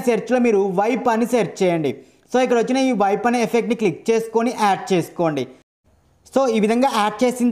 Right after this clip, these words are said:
తర్వాతకి ఇక్కడ స్టార్ట్ అనేసి ఉంది కదా, ఆ స్టార్ట్ని క్లిక్ చేసుకొని ఇమేజ్ స్టార్టింగ్లో ఒక కీ ఫ్రేమ్, అదేవిధంగా ఇమేజ్ ఎండ్లో ఇంకో కీ ఫ్రేమ్, ఇలా టూ కీ ఫ్రేమ్స్ యాడ్ చేసుకున్నాక ఇప్పుడు ఫస్ట్ కీ ఫ్రేమ్ దగ్గరకు వచ్చేసి ఈ స్టార్ట్ అనేది జీరో జీరో ఉంది కదా,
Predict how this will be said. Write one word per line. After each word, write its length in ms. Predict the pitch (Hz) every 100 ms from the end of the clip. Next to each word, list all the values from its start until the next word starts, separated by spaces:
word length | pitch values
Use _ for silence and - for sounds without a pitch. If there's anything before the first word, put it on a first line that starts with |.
| 220
తర్వాతకి 420 | 196 214 190 175 233 - -
ఇక్కడ 180 | 220 220 -
స్టార్ట్ 320 | 226 226 254
అనేసి 180 | 254 247 240
ఉంది 100 | 233
కదా, 120 | 233 - - 180
ఆ 20 | 180 -
స్టార్ట్ని 400 | 208 220 262 269
క్లిక్ 180 | 233 - -
చేసుకొని 460 | 240 240 240 226 294 - - 208
ఇమేజ్ 240 | 247 254
స్టార్టింగ్లో 460 | 254 208 202 233 226 208
ఒక 80 | 214
కీ 100 | 233 226
ఫ్రేమ్, 220 | 226 254 - - - -
అదేవిధంగా 400 | 196 254 247 214 202 196
ఇమేజ్ 280 | 226 262 240 208
ఎండ్లో 340 | 208 240 254 294 - - 233
ఇంకో 160 | 269 269
కీ 80 | 226 202
ఫ్రేమ్, 200 | 170 123 - - _ _ -
ఇలా 100 | 226 226
టూ 80 | 277 233
కీ 80 | 240 -
ఫ్రేమ్స్ 260 | 247 240 226
యాడ్ 140 | 180 -
చేసుకున్నాక 520 | 214 214 208 208 208 165 196 359 - 240
ఇప్పుడు 220 | 233 214 -
ఫస్ట్ 280 | 233 - 285 254
కీ 80 | 262 -
ఫ్రేమ్ 160 | 233 226
దగ్గరకు 280 | 220 214 214
వచ్చేసి 420 | 185 202 185 175 190 - - 208
ఈ 20 | 240
స్టార్ట్ 340 | - 226 226 233
అనేది 180 | 254 240 175
జీరో 120 | 226 214
జీరో 120 | 233 226
ఉంది 140 | 220 214
కదా, 140 | 233